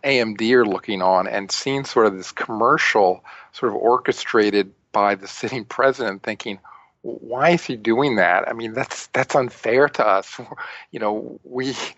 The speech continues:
you know, that's, that's something that,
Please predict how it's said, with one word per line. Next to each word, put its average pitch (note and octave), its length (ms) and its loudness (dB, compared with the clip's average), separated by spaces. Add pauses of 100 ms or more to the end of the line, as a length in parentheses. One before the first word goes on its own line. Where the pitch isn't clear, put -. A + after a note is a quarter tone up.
(340)
you B2 80 -2
know, G#2 360 0 (560)
that's, - 280 -2
that's - 260 2
something C3 520 -2
that, A2+ 160 4